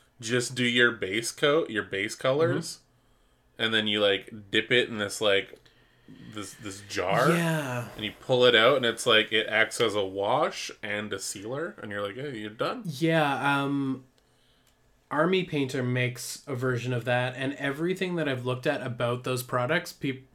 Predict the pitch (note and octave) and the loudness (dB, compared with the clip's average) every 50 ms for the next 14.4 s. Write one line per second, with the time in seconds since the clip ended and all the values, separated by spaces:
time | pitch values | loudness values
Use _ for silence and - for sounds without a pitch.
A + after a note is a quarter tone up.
0 | _ _ - C3+ B2+ C3 D#3+ E3 E3 - - C#3+ C3 C#3+ C#3 B2+ B2+ B2+ B2 B2 | _ _ -2 0 2 2 0 0 -2 -4 -6 -6 -4 -2 -2 -2 -2 0 0 -2
1 | A#2 A#2+ B2+ A#2 - D#3 D3 E3 E3+ D3 - - - F3 E3 D#3+ - E3+ D#3 C#3+ | -2 -4 -8 -6 -2 0 2 2 0 0 -6 -6 -2 -2 -2 2 2 0 0 2
2 | B2+ D3+ D3 D3+ D3+ D3+ D#3+ C#3+ B2 - D#3 D3+ D3+ D3 C#3+ C3+ C3 B2+ B2+ - | 2 2 2 2 0 0 -4 -6 0 2 4 4 6 4 4 4 2 0 -2 -8
3 | - - - B2 - C3+ C3 B2+ C3 B2+ B2+ - - - - - _ _ D#3+ D3 | -14 -18 -18 -12 -2 2 4 4 4 4 2 -8 -16 -20 -20 -20 _ _ 0 0
4 | C#3+ - E3 E3 D#3+ D#3 D3+ D#3 E3 D#3+ D3 D#3 D#3 D#3 - - C#3+ C3+ B2+ C3 | 0 4 2 2 4 6 6 6 6 6 6 6 4 6 6 4 4 4 2 2
5 | C#3 B2+ B2 - - C#3+ C#3 C#3 C3+ D3 C#3 C#3 C#3 C#3+ C#3+ C#3 B2+ C3 B2 B2+ | 0 0 -4 -2 -4 -2 -2 0 0 -2 -2 0 0 0 0 0 -2 -4 -2 0
6 | C#3+ C3+ C3 C3 B2+ B2 C3+ C3 B2+ B2 B2 B2 B2 - C3+ B2+ A#2+ A2+ - - | 2 2 2 2 0 0 0 0 2 2 0 -2 -4 -6 -4 -4 -4 -4 -6 -12
7 | - - _ - _ D3 D3 C3 - - - D3 C#3 B2+ - - C3 B2 B2 B2+ | -20 -20 _ -20 _ -18 -18 -12 -8 -2 -2 0 -2 -2 -4 -4 -4 -2 -2 -4
8 | B2 B2+ - - C#3+ C3+ C3 C3 B2+ B2+ - A2+ - - - - - C3+ C3 B2+ | -6 -10 -12 -10 -8 -6 -6 -6 -6 -6 -8 -6 -4 -4 -4 -4 -2 -2 0 2
9 | - - C3 - - F#2+ G2 A2 A#2+ B2+ B2 A2+ A2 G2+ G2 G2+ A2 G2 G2+ - | 2 2 2 2 2 4 6 8 8 8 8 8 6 6 4 2 0 0 -2 -8
10 | - - _ _ _ _ _ _ - - A#2 G2+ - - - - - G#2+ A2 B2+ | -14 -20 _ _ _ _ _ _ -12 -10 -10 -8 -8 -10 -12 -12 -8 -6 -6 -6
11 | C3 - G2 F#2 F2+ F2+ A2 C#3 C#3 B2+ B2+ - - C3 B2+ B2 B2+ B2 B2 C3+ | -6 -6 -6 -6 -6 -4 -2 0 0 0 -2 -4 -4 -4 -4 -2 -4 -4 -4 -4
12 | C#3 E3 E3+ F3+ G3 G#3 G#3 G3+ - - _ _ _ _ _ _ _ _ _ _ | -4 -2 -2 -2 -2 -4 -4 -6 -14 -20 _ _ _ _ _ _ _ _ _ _
13 | _ _ _ _ _ _ _ _ _ A#2+ A2+ A2 A2 A2 G#2+ - - G#2+ G2 G2 | _ _ _ _ _ _ _ _ _ -4 2 4 4 4 4 4 4 4 4 2
14 | G2 F#2+ _ _ - F2+ F#2+ G2 | 0 -8 _ _ -8 -2 -2 -2